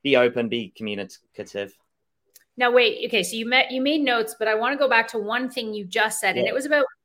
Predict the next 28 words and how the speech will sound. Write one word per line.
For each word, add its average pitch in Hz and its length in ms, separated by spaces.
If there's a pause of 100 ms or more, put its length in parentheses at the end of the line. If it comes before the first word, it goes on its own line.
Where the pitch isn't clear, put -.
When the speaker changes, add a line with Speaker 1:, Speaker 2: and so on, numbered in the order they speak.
Speaker 2:
communicating 302 580
with 254 180
your 220 200
clients. 185 500
Now, 226 280 (400)
do 254 100
you 381 320
almost 330 460
warn 254 680
your 262 260
clients 254 580
in 247 160
advance 247 480
that 233 100
you're 220 160
about 226 300
to 240 80
do 233 200
a 226 40
prep 233 460
and, 208 140
and, 214 340 (160)
you 226 160
know, 202 180
they 220 160
may 233 220
lose 240 420
you 254 320